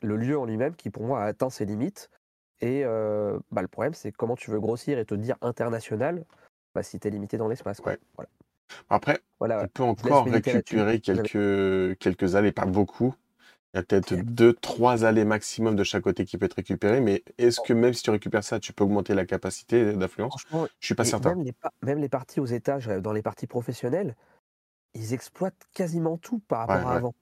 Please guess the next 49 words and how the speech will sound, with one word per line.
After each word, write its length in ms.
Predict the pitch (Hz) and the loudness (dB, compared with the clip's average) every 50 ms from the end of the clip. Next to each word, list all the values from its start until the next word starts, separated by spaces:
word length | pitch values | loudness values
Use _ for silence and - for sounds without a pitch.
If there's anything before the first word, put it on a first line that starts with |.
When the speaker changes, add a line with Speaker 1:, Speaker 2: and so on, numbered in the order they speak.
| _ _ _ _ _ _ _ _ _ - | _ _ _ _ _ _ _ _ _ -10
Speaker 1:
Donc, 260 | 135 131 127 - 147 | -10 -10 -6 -4 -4
euh, 100 | 123 - _ - | -4 -4 _ -6
vraiment, 420 | 117 123 147 175 226 214 165 147 139 _ - | -4 -4 -2 0 -2 -2 -2 -6 -10 _ -8
pour 100 | 131 135 | -4 -4
moi, 120 | 180 196 | -4 -4
ça 160 | - - 123 | -4 -4 -6
devient 380 | 113 110 113 110 113 131 127 123 - | -6 -4 -6 -6 -4 -4 -6 -6 -4
quasi 280 | - 156 135 143 - _ - | -4 -4 -4 -4 -10 _ -4
impossible. 720 | 151 165 156 - 147 135 - - - 151 202 214 170 113 - _ _ - - - _ _ _ _ _ - | -4 -4 -2 -2 -4 -4 -4 -6 -6 -4 -2 -2 -2 -4 -6 _ _ -20 -20 -20 _ _ _ _ _ -2
Euh, 120 | - 113 | 0 0
Speaker 2:
Mhm. 60 | 104 | 2
Speaker 1:
faudrait 240 | 101 - - 160 170 | 2 0 0 -2 -4
que, 320 | - - _ _ _ 113 107 | -6 -12 _ _ _ -10 -8
pour, 180 | - 117 113 | -4 -4 -2
le 100 | 131 143 135 | -2 -2 -2
seul 140 | - 185 | -2 -2
moyen, 180 | 165 170 185 226 | 0 0 -2 -2
ça 80 | 226 143 | -4 -4
serait 140 | - 147 | -6 -4
qu'ils 140 | 139 147 135 | -4 -2 -2
arrivent 180 | 139 143 147 151 | 0 -2 -2 -2
à 40 | 143 | -2
repousser 420 | 135 147 - - 165 - - 180 | -4 -4 -4 -4 -6 -4 -2 -4
en 140 | 156 123 123 | -2 -2 -2
montant 280 | 131 143 147 - 147 135 | -2 -2 -2 -2 -2 -2
d'un 160 | 135 143 147 | -2 -2 -2
étage 400 | 165 165 - 175 165 160 135 - - | -2 -2 -2 -2 -2 -2 -4 -6 -4
encore 300 | - 143 139 - 147 143 | -6 -4 -2 -2 -2 -2
au-dessus, 400 | 151 147 - - - 175 175 180 _ _ _ _ - _ _ _ _ - | -2 -4 -6 -6 -4 -4 -4 -4 _ _ _ _ -20 _ _ _ _ -4
euh, 260 | - 135 120 120 120 | -2 -2 0 0 -2
genre 240 | 123 120 139 131 - | -2 -2 -2 -2 -2
Asmodée, 440 | - 143 - - 156 151 143 147 156 | -4 -4 -6 -4 -4 -4 -2 -2 -4
et 40 | 147 | -6
cetera, 360 | - - 131 - 139 135 143 | -4 -6 -4 -4 -2 -2 0
dans 100 | 135 127 | -2 -2
la 80 | 123 117 | -2 -4
partie 280 | 117 110 - - 123 | -6 -8 -6 -8 -10
pro 200 | - - - 170 | -8 -4 -4 -4
pour 160 | 160 - - - | -4 -4 -12 -6
faire 160 | - 120 120 | -4 -4 -4
une 100 | 117 117 | -4 -6
partie 240 | - 110 - - 107 | -8 -8 -8 -10 -6
publique. 460 | - 135 135 170 226 - - - _ _ _ _ _ _ _ _ - | -4 -2 -2 -2 -4 -6 -10 -20 _ _ _ _ _ _ _ _ 0
Speaker 2:
Oui, 140 | 104 117 | 0 0
c'est 100 | 117 123 | 0 -2
ça. 160 | 107 - 104 120 | -4 -4 -6 -6
Speaker 1:
Mais, 180 | 123 123 127 | -4 -4 -2
euh, 320 | 120 117 113 113 113 110 107 | -2 -2 -2 -2 -2 -4 -6
c-, 200 | - - - | -8 -12 -14